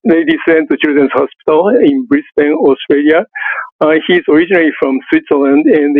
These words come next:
he has been working on the sepsis in Europe and, uh, Australia. And he will discuss on the, uh, um, new definition in children. We need a new definition for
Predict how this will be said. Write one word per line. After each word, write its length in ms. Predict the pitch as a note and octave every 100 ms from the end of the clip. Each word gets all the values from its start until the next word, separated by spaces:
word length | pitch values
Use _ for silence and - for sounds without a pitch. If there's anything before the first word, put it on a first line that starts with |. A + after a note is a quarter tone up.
| C3+
he 100 | D#3
has 120 | D#3 -
been 160 | D#3
working 420 | C#3+ D3 D3 D3 D3
on 420 | - C#3+ C#3 D#3
the 160 | C#3+ C3 -
sepsis 320 | E3 - - - - -
in 320 | C#3+ C#3 D3
Europe 360 | D3 D3+ E3 E3 -
and, 500 | G3 C#3+ C#3 C#3 C3+
uh, 320 | C3+ C3+ D#3 C5
Australia. 680 | D3+ C#3+ - C#3 D3 D#3 G3 - - - - - D#3
And 240 | C#3+ C#3+ C#3+
he 300 | D#3+ D#3+ D#3
will 180 | D3 C#3+
discuss 480 | C#3+ - - C#3 - - -
on 280 | C#3+ C#3 D#3+ D4+
the, 300 | D3+ C#3+ C#3+
uh, 400 | C#3 - - -
um, 380 | D3+ C#3+ C#3+ D3
new 320 | A3+ E3+ E3
definition 880 | D3+ D3 C3+ C#3 C#3 - D3 D3+ A3 -
in 140 | C#3+ C#3 -
children. 400 | C#3+ C3 C3 E3+
We 140 | D#3 D3+
need 200 | D#3 C#3+
a 40 |
new 180 | D3 C#3+
definition 640 | C#3+ C#3 - C#3 - D3+
for 100 | D3